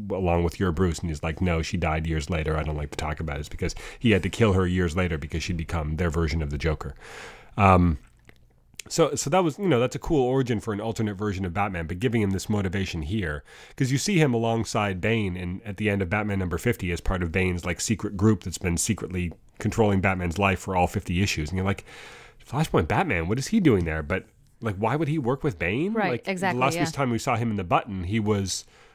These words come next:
Speaker 1: on his son's side, but his last message to his son in the Button, Bat-, in the Button was, "Don't be Batman. Like, if I could say
Speaker 2: I
Speaker 1: one thing
Speaker 2: remember.
Speaker 1: to you is my w-, world is dying here, it's don't be Batman. It's not
Speaker 2: Mm-hmm.
Speaker 1: what I would have wanted for you." And now we're seeing just how far he's willing to go for that. So I,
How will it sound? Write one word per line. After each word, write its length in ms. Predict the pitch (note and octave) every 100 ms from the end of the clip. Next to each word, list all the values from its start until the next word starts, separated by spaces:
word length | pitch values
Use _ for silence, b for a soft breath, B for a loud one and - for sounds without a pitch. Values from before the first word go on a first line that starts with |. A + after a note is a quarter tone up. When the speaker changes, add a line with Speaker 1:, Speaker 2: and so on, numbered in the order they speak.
| b
Speaker 1:
on 160 | G#2+ G#2+
his 100 | G#2
son's 240 | C3 D3
side, 400 | - E3 G#2+ F#2+
but 220 | B2 A#2
his 160 | A#2 A2
last 240 | A2 G#2
message 280 | G#2+ B2+ D3+
to 100 | -
his 100 | G2
son 180 | - G#2
in 40 | F#2
the 60 |
Button, 280 | F2 G2+ G2+ G2+
Bat-, 280 | F#2+ G2+ -
in 160 | G2+
the 80 | G2
Button 320 | E2+ G#2 F#2+ F2+
was, 140 | F2
"Don't 240 | G2 A2
be 100 | G#2 F#2+
Batman. 400 | A2 B2+ E2+ D2 -
Like, 180 | G2 G2+
if 100 | G#2
I 80 | G#2
could 140 | G#2
say 100 | D#3+
Speaker 2:
I 40 |
Speaker 1:
one 160 | E3+ A2+
thing 60 | E3 C#3
Speaker 2:
remember. 80 |
Speaker 1:
to 60 | A#2+
you 140 | G#2
is 140 | G2+ F#2+
my 140 | G2+
w-, 180 | G2 G#2 A#2+
world 300 | A2+ A2 G2
is 80 |
dying 280 | F2 A2+ B2
here, 180 | F2 E2+
it's 120 | F2+
don't 220 | - G#2 F#2
be 100 | F#2
Batman. 400 | G2 G#2 - C#3+
It's 80 | G3
not 120 | G#3
Speaker 2:
Mm-hmm. 60 | -
Speaker 1:
what 80 | F#2+
I 60 | F2+
would 120 | F2+
have 100 | E2
wanted 280 | G#2 G#2 -
for 180 | -
you." 100 | D#2 - B B B
And 120 | G#2 G#2
now 100 | G#2
we're 100 | G2
seeing 180 | A2 F#2+
just 140 | -
how 80 | F#2
far 280 | - F2+ F2
he's 160 | F2+
willing 180 | F#2 F2
to 60 | E2
go 140 | F#2+
for 120 | G2 D2+
that. 220 | C2+ C#2+
So 140 | - D#2
I, 220 | G#2